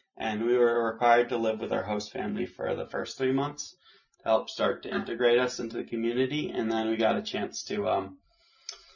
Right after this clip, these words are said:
I'd say about ninety-five, ninety-eight percent of the trainees afterwards would go find their own house afterwards.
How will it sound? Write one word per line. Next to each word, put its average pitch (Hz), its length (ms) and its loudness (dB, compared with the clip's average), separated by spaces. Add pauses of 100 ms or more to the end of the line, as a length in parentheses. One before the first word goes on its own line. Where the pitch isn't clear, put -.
(220)
I'd 113 200 0
say 113 200 4
about 107 420 4
ninety-five, 107 760 2
ninety-eight - 1120 -4
percent - 600 -6 (240)
of 98 480 -4 (640)
the 101 140 -8
trainees 104 540 -2
afterwards 95 640 -4
would 98 200 -10 (220)
go 98 180 -8
find 98 300 -8
their 92 160 -6
own 92 140 -8
house - 400 -8 (100)
afterwards. - 720 -12